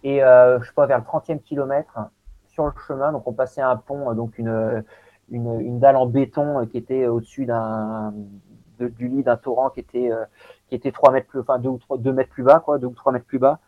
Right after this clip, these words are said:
Et là, je passe et je vois un coureur qui était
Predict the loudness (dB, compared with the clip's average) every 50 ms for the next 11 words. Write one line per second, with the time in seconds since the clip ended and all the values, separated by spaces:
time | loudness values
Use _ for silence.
0 | _ _ _ _ _ _ _ _ _ _ _ _ _ 6 10 10 12 12 10 8
1 | 4 6 8 10 10 10 8 4 -2 -8 -8 -8 -10 _ _ _ _ _ _ _
2 | _ _ _ _ _ _ _ _ _ _ _ _ _ 0 0 2 2 2 6 6
3 | 6 6 6 2 0 2 6 8 8 8 8 6 0 -4 -2 -2 -2 -2